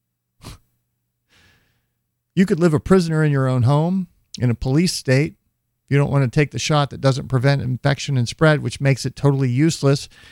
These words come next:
as a vaccine passport. But don't worry. We're gonna use the vaccine passport to further control you anyway.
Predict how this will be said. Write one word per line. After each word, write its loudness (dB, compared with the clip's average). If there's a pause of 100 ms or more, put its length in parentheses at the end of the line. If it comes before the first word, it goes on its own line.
(220)
as 6
a 6
vaccine 0
passport. 0 (1500)
But 4
don't 2
worry. 2 (1300)
We're 4
gonna 4
use 2
the -4
vaccine 0
passport -2
to -2
further 2
control 2
you 2
anyway. 0